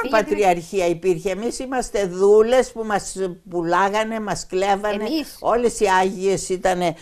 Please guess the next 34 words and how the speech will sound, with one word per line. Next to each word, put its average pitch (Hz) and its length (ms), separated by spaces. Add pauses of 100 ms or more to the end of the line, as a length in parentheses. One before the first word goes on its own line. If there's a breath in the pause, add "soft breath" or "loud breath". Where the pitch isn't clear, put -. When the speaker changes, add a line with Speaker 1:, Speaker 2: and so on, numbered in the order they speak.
(140 loud breath)
Speaker 2:
ήτανε, 175 440
πώς 175 220
τις 165 200
λένε, 170 440 (340 soft breath)
ε, 131 320 (200)
υπάρχουν 180 540
Άγιες 170 500
στο 156 180
δικό 170 300
μας 196 200
που 185 320 (120)
τις 180 220
είχαν, 196 280
έγιναν 175 580
Άγιες 180 400
γιατί 170 280
τις 160 260
βίασαν 180 560
χίλια, 185 680
χίλιοι 175 440
Ρωμαίοι. 147 580 (880)
Λοιπόν, 156 520 (300 soft breath)
ε, 165 240
συνέχεια 220 840
η 151 100
γυναίκα 202 480
ήτανε 202 300
το 185 160
πιο 214 200
περιφρονημένο 175 1000
πράγμα. 170 340
Αν 170 140
γεννούσες, 185 760
ε, 160 680